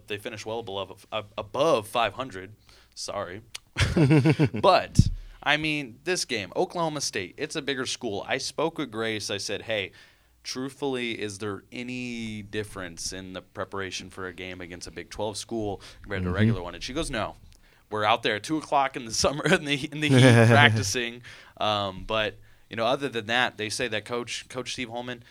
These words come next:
Speaker 1: He's not someone that, you know, he says that she's treating this game like every other game. You
Speaker 2: Yep.
Speaker 1: have to be on, you know, on top of your game.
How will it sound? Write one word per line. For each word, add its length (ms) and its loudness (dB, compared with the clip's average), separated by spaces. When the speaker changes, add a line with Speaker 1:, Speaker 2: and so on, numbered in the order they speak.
Speaker 1:
He's 160 -12
not 240 0
someone 400 -4
that, 260 -4
you 120 -10
know, 100 -10
he 140 -10
says 300 -4
that 120 -10
she's 220 -10
treating 260 -8
this 140 -8
game 160 -8
like 160 -8
every 200 -6
other 200 -6
game. 280 -8
You 120 -8
Speaker 2:
Yep. 80 -4
Speaker 1:
have 160 -4
to 80 -10
be 120 -8
on, 240 -6
you 120 -10
know, 240 -12
on 260 -6
top 220 -6
of 40 -16
your 140 -10
game. 240 -8